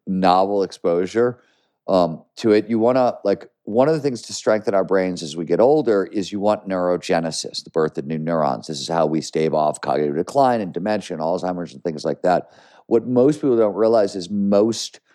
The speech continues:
uh, neurons, new neurons, are birthed in the hippocampus. The hippocampus is a part of the brain that does, uh, memory, but it also does map making. It's filled with place cells and grid cells. It, it's, we're hunter-gatherers, so,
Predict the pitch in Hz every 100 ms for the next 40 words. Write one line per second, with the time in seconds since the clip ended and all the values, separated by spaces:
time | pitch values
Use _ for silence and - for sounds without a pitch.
0 | _ _ _ - 95 87 82 - 98 107
1 | 160 139 71 64 95 95 98 107 123 92
2 | 69 95 101 - 90 87 101 98 - 101
3 | 98 95 101 - 135 139 - - - -
4 | _ _ 98 98 - 123 120 110 101 -
5 | 101 101 92 95 95 92 - 90 80 80
6 | 80 - - _ _ _ 78 78 69 98
7 | 135 151 82 95 98 95 101 107 113 110
8 | 107 131 139 95 76 - _ - - -
9 | 127 107 101 - 131 135 - - 82 50
10 | - - - 90 85 95 104 127 110 92
11 | - 67 - - - - 107 - - -
12 | _ _ - - 131 113 151 151 113 104
13 | 104 92 76 - - 98